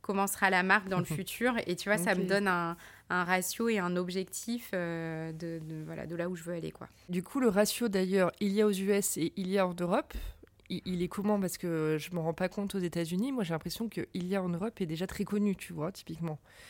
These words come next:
Speaker 2: Mais
Speaker 1: Alors,
Speaker 2: parce que
Speaker 1: je
Speaker 2: Sephora, je pense aussi, et que, bah, au My Cream
Speaker 1: Ouais.
Speaker 2: depuis des années.
Speaker 1: Alors oui, la brand awareness en France, bon, elle démarre. On bosse énormément dessus. C'est vraiment, euh, notre gros, gros, gros, euh,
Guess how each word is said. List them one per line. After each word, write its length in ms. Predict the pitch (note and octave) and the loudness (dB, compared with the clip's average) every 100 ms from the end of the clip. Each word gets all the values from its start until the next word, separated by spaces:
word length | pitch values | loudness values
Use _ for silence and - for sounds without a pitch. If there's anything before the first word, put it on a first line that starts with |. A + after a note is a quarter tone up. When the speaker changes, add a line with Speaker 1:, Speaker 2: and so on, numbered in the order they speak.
| - - | -20 -16
Speaker 2:
Mais 520 | - F3 E3+ D#3+ D3+ D3 | -8 -4 -2 0 0 4
Speaker 1:
Alors, 180 | F#3+ F3+ | 6 6
Speaker 2:
parce 140 | F3+ | 4
que 60 | G3+ | 2
Speaker 1:
je 40 | |
Speaker 2:
Sephora, 400 | G3+ - F#3 G3+ | 2 0 2 2
je 100 | - | 0
pense 280 | - F#3+ - | -2 -2 -2
aussi, 380 | F3 - G#3 F#3+ | -4 -4 -2 -2
et 40 | |
que, 140 | F3+ E3 | -4 -6
bah, 160 | D#3 - - | -8 -8 -12
au 80 | D#3 | -8
My 120 | D#3 | -8
Cream 180 | - F#3+ | -2 0
Speaker 1:
Ouais. 100 | F3+ | 0
Speaker 2:
depuis 140 | - | 0
des 200 | D3 D#3 | -4 0
années. 320 | D#3 F3 B3+ - - - | 0 2 0 -4 -2 4
Speaker 1:
Alors 260 | F#3+ F#3 | 6 4
oui, 160 | G#3 A#3 | 2 4
la 120 | F#3 | 4
brand 340 | F3 F#3+ G#3 | 4 0 0
awareness 600 | F#3+ F#3 F#3 F#3+ G3+ G3+ | 0 0 0 0 -2 -2
en 120 | F3+ E3+ | -6 -8
France, 600 | - - G3+ A3 A3 D#3 | -10 -4 -2 -2 -4 -6
bon, 200 | E3 E3 | -4 -4
elle 240 | - D#3+ D#3 | -4 -4 -2
démarre. 680 | D#3+ D#3 D#3+ F#3 G#3 D#3+ - | -2 2 2 2 0 -4 -4
On 200 | F3 E3 | -6 0
bosse 320 | F#3 F#3+ - | 2 2 0
énormément 500 | E3+ F3 F3+ E3 D#3 | -2 -2 -2 -4 -6
dessus. 340 | D3+ D#3 - | -8 -10 -10
C'est 200 | F#3+ - | -8 -8
vraiment, 420 | D3+ D#3 D#3+ E3+ D#3 | -8 -8 -8 -8 -10
euh, 40 | F3 | -8
notre 280 | E3+ E3 D#3+ | -4 -4 -6
gros, 280 | E3 F3+ F#3 | -4 -2 -2
gros, 240 | E3+ F3 | -2 -6
gros, 420 | E3 E3 F3 F3 | -6 -4 -4 -2
euh, 220 | D#3 D3 | -2 -4